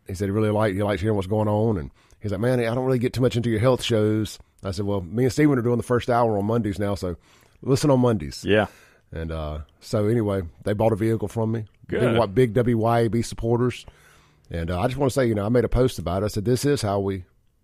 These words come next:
Speaker 1: fight back against cancel culture."
Speaker 2: Yep.
Speaker 1: You break bread with people who bel-, have the same beliefs of you, as you, or spend money with these sponsors that support the station that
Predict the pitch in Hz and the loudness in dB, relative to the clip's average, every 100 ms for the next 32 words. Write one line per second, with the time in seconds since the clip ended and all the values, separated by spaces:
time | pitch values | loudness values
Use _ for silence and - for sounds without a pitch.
0 | _ - 120 101 117 117 101 104 98 123 | _ -4 -2 0 2 0 0 -4 -2 -2
1 | 127 104 98 87 80 87 92 - _ _ | -2 -4 -6 -6 -6 -4 -4 -4 _ _
2 | 104 107 135 123 131 143 127 110 117 107 | -4 2 4 4 2 4 2 0 -2 0
3 | 107 95 _ _ 117 113 113 104 123 107 | -4 -6 _ _ -4 -2 0 0 0 0
4 | 135 127 117 127 135 - 80 98 104 98 | 0 0 2 2 2 0 -6 -4 -4 -8
5 | _ _ 113 123 95 117 123 - - - | _ _ 2 2 4 2 2 0 -6 -20
6 | - _ - 135 135 131 135 117 113 - | -20 _ 0 4 6 6 6 4 0 -4
7 | - 131 123 110 107 107 - _ _ 113 | 0 0 0 -2 -4 -6 -10 _ _ -6
8 | 107 117 - 147 - _ 107 - 120 120 | -4 -4 4 4 4 _ -6 0 2 2
9 | 127 117 95 - _ _ _ 120 107 98 | 0 0 -2 -8 _ _ _ -2 0 -2